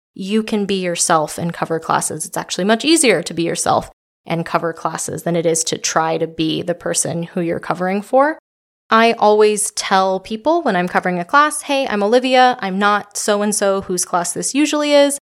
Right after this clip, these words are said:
but we're still gonna have a lot of fun together doing this Pilates thing. If I cue things a little differently or say things a little differently, it's all Pilates. You know, let's see where this takes us."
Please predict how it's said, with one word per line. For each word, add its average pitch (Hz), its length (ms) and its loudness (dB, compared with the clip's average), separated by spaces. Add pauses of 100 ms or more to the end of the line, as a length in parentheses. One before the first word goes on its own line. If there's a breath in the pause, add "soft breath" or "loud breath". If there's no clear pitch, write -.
(140)
but 202 240 2
we're 202 100 -2
still 196 220 0
gonna 185 140 0
have 180 140 0
a 175 40 2
lot 175 160 2
of 180 60 -2
fun 202 240 4
together 185 440 4
doing 170 280 -2
this 175 160 -2
Pilates 170 460 -4
thing. 277 420 4 (420)
If - 320 -2
I 175 180 0
cue 277 220 -4
things 254 260 0
a 247 60 2
little 240 140 2
differently 226 440 0
or 165 140 -4
say 175 200 -2
things 180 260 -2
a 175 40 -2
little 170 180 0
differently, 170 540 -4
it's - 220 -12
all 240 180 2
Pilates. 196 760 -2 (140)
You 180 100 -10
know, 165 100 -6
let's 170 220 -4
see 175 160 -2
where 175 140 0
this - 420 -2
takes - 260 -2
us." - 240 -2